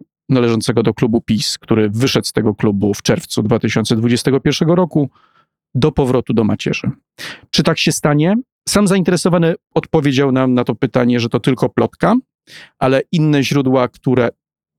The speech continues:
wydają się bardzo dobrze poinformowane w tej kwestii, potwierdzają nasze doniesienia i to jest powód, dla którego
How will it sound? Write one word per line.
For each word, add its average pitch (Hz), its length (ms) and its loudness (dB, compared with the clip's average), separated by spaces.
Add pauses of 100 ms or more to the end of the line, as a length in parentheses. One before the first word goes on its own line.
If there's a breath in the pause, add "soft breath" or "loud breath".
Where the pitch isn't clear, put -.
wydają 120 300 0
się 120 200 -2
bardzo 123 500 0
dobrze 113 240 0
poinformowane 135 720 0
w - 60 -16
tej 147 140 -2
kwestii, 175 520 -2 (340)
potwierdzają 139 580 0
nasze 135 260 0
doniesienia 131 560 0 (200)
i 131 380 0 (360)
to 143 100 2
jest 135 240 -2
powód, 117 380 0
dla 117 180 0
którego 120 560 -2